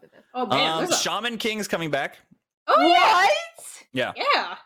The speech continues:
Speaker 1: They announced this, like, a
Speaker 2: Um,
Speaker 1: while back.
Speaker 3: I still, I still get shocked every time.
Speaker 2: There's, um,
Speaker 1: <laughs>
Speaker 2: if you've watched Zombieland Saga, Zombieland Saga is top tier, top tier anime. Um, there, okay, so the two that I think is, like, new stuff that people haven't,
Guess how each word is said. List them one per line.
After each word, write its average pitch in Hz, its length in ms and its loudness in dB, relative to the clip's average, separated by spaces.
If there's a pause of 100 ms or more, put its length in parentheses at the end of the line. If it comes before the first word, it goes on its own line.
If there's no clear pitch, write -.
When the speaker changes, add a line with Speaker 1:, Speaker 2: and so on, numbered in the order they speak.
Speaker 1:
They 277 120 0
announced 294 300 0
this, 254 100 0
like, 254 180 -2
a - 40 -6
Speaker 2:
Um, - 60 -4
Speaker 1:
while 196 200 -2
back. 190 400 -8 (480)
Speaker 3:
I 240 140 -2
still, 311 320 -2
I 285 100 -2
still 339 240 -4
get 269 160 -4
shocked 190 320 -4
every 175 160 -10
time. 170 400 -10 (520)
Speaker 2:
There's, 202 380 -2 (100)
um, 185 520 -4
Speaker 1:
<laughs> - 80 -16 (340)
Speaker 2:
if 147 240 -4
you've 160 140 -4
watched 156 240 -4
Zombieland 135 440 -4
Saga, 120 460 -4
Zombieland 120 400 -4
Saga 110 240 -4
is 107 160 -6
top - 260 -6
tier, 98 320 -6 (120)
top - 160 -6
tier 101 100 -6
anime. 98 320 -4 (340)
Um, 123 480 -2 (520)
there, 196 160 0
okay, 208 180 -4
so 190 120 -4
the 185 120 -6
two 294 280 -4
that 262 120 -4
I 190 80 -4
think 185 180 -6
is, 165 80 -6
like, 151 140 -6
new 156 180 -4
stuff 196 320 -4
that - 120 -6
people 151 240 -4
haven't, 139 200 -4